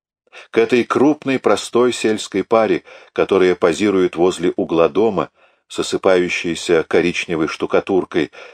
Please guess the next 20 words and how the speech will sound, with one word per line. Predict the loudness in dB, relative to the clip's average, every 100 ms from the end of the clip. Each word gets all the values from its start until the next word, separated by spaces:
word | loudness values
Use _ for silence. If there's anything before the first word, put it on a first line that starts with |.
| _ -14
стоя | -14 -2 2 2 2 -2 -6
на | -2 0
мартовской | 2 2 0 -2 -8 -10 -4 -4 -4 -12 _ _
или | -6 0
апрельской, | 2 2 2 2 2 -2 -6 -4 -4 -10 _ -16
судя | -6 -2 -2 -2
по | -2
цвету, | -4 -4 -2 -2 -8 -18 _ _
траве. | -4 -4 -6 -12 _ _ _ _ _ _ _ _ _ _ _ _ _
Природа | -4 0 4 2 2
не | -2
устаёт | -4 -2 0 2 2
задавать | 0 0 2 2 0
нам | 0 0 0
загадки. | 0 0 2 0 -2 -16 -16 -18 _ _ _ _ _ _ _ _ _ _ _ _ _ _ _ _ _ _ _ -4
Есть | 2 2 0 -10 0
тут | 2 4
и |
другие | 2 2 2 2
фотографии. | 2 0 0 2 0 0 -6 -10